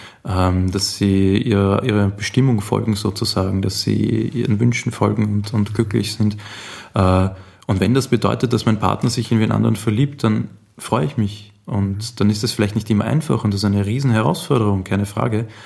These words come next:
Aber ich würd nicht auf die Idee kommen, meinem Partner das ver-, verbieten zu wollen. Ähm, das ist für mich die polyamore Grundeinstellung.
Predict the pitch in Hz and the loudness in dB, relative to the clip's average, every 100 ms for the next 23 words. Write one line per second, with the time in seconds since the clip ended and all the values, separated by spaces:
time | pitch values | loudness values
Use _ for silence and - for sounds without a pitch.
0 | - - - 101 104 - 107 107 117 - | -20 -12 -4 0 -2 0 -2 -2 -2 -2
1 | 113 110 104 107 - 113 113 110 107 101 | -2 0 0 0 0 2 4 2 2 2
2 | 101 98 110 107 104 - - - - 104 | 0 -2 0 -2 -2 -4 -6 -4 -4 -2
3 | 143 139 - 107 95 95 90 90 90 - | -2 -2 -2 -2 -2 -2 -2 -6 -12 -20
4 | - - - _ _ 95 90 90 90 87 | -20 -20 -20 _ _ -2 -2 -2 -4 -6
5 | - _ _ _ _ _ 101 101 113 113 | -14 _ _ _ _ _ -4 -2 0 2
6 | 110 - 110 104 110 107 104 101 107 104 | 2 2 -2 0 0 2 4 4 2 0
7 | 101 - - 123 139 104 101 98 95 107 | -4 -10 -2 -2 0 -2 -2 -2 -2 -2